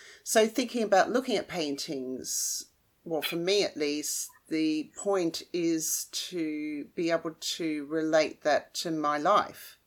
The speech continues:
And not necessarily in a straight line of conscious thinking. Sometimes there can be something that grasps you in a piece of work that you only understand years later, or you may not even consciously register, but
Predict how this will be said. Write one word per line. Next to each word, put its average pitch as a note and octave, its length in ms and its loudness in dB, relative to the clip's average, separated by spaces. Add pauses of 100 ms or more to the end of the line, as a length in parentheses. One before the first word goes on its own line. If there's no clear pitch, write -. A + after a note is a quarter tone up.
(420)
And E3 320 0
not G3+ 240 6
necessarily F#3+ 640 2
in F3 100 -4
a D#3 60 -2
straight - 380 0
line D#3+ 580 2 (120)
of D3+ 600 0
conscious F3+ 500 -2
thinking. D3 560 -4 (160)
Sometimes F3+ 800 -2
there D3+ 260 0
can E3+ 200 -6
be E3 100 -2
something D#3+ 460 -2
that - 320 -4
grasps E3 720 2
you D3+ 280 -2
in D#3+ 100 -4
a D3+ 60 -4
piece E3 300 -4
of D3+ 120 -10
work D3+ 420 0
that - 240 2
you G3 140 4
only F#3+ 220 2
understand E3+ 500 2
years F3+ 300 2
later, - 640 -2 (260)
or F#3 160 2
you G3 100 0
may G#3+ 240 2
not G3+ 200 4
even F#3+ 340 0
consciously G3 800 -2
register, E3 720 0 (220)
but - 260 4